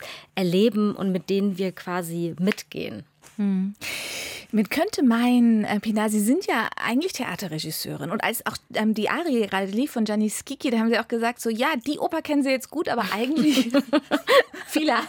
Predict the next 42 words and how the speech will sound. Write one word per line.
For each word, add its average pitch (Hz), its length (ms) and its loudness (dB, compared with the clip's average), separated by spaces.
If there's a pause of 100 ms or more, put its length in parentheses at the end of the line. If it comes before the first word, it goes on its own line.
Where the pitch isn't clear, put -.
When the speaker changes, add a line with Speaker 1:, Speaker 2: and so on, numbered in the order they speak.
(400)
Speaker 2:
andere 262 360 -2
Opern 233 400 0
gar 185 220 -2
nicht." 302 200 -4
Und 226 120 0
die 240 60 0
Sache 220 240 -2
mit 233 160 2
Christian 233 380 -2
Thielemann, 262 400 0
der 220 100 0
jetzt 220 200 -2
eben 208 200 -4
zur 202 120 -8
Staatsoper - 520 -4
geht, 220 200 -4 (600)
äh, 208 140 0 (120)
davon 208 200 0
haben 214 80 2
Sie 208 60 2
gar 208 160 2
nichts 247 260 -2
<laughs> - 0 -
mitbekommen 285 680 2
gehabt 269 280 -4
vorher. 302 300 0 (240)
So, 247 180 2
was 254 120 0
ich 240 100 -6
damit 208 280 -2
sagen 240 420 -2
will, 190 300 -2 (380)
also, 214 420 0 (280)
wie 226 200 2
sind 349 240 0
Sie - 180 -2
denn 254 320 2
dazu 247 500 -2
gekommen, 302 640 -2 (280)
sich 262 200 -2
jetzt 254 200 -2
mit 233 120 0